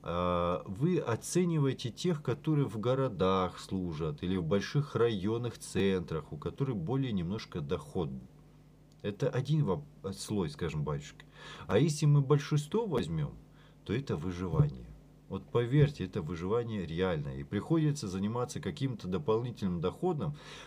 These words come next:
курочками, деревообрабатывающим каким-то, э, деланием. Это выживание. Но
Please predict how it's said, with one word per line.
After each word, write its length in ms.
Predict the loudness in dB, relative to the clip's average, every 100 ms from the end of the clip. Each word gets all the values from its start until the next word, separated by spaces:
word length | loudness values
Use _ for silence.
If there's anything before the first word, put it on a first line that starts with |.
| -10
курочками, 1000 | 2 4 6 6 4 2 0 0 -2 -6 -10 -20 -14
деревообрабатывающим 1400 | 0 4 4 6 6 6 6 6 6 6 4 2 2 0
каким-то, 680 | 0 0 0 0 0 0 0
э, 1120 | -4 -6 -4 -6 -8 -8 -8 -8 -8 -6 0
деланием. 680 | 4 4 4 0 -2 -4 -6 -20 -20 -20 -20 -20 -20 -6
Это 220 | -2 2
выживание. 580 | 0 0 -2 -2 -2 -6 -10 -16 -20 -20 -20 -12
Но 480 | -4 2 4 4 0